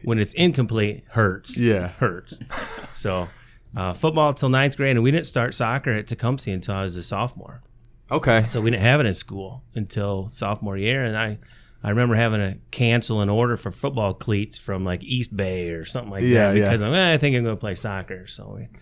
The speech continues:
Speaker 1: we canceled the order, and I picked up soccer, and,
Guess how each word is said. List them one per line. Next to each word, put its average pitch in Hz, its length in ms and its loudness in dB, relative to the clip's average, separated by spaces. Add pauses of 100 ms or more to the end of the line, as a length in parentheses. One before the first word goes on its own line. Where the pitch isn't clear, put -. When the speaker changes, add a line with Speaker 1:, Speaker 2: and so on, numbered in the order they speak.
(400)
Speaker 1:
we 110 80 -4
canceled 104 480 0
the 92 120 0
order, 104 380 0
and 95 100 -2
I 90 40 -2
picked 104 300 -6
up 95 160 -8
soccer, 101 460 -8
and, 90 200 -8